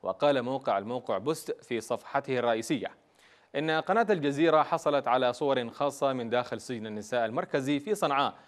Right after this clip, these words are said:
الذي تسيطر عليه ميليشيا الحوثي وقوات المخلوع صالح. وقالت بعض السجينات إنهن لا يعرفن تهمتهن ولم يتحدثن مع أي محام، بالإضافة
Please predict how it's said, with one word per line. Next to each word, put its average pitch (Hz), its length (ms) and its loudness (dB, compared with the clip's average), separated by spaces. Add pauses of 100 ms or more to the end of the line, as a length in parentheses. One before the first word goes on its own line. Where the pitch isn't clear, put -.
(320)
الذي 127 360 0
تسيطر 135 440 -2
عليه 123 300 2
ميليشيا 127 300 -6
الحوثي 131 360 -6
وقوات 117 500 -2
المخلوع 117 600 -4
صالح. 101 420 2 (600)
وقالت 143 800 4
بعض 147 320 4
السجينات 135 880 -2
إنهن 123 640 -4
لا 151 140 0
يعرفن 131 560 -4 (440)
تهمتهن 123 920 -4
ولم 156 280 -2
يتحدثن 135 680 -6
مع 117 240 -2
أي 147 280 -2
محام، 143 560 -6
بالإضافة 127 640 -2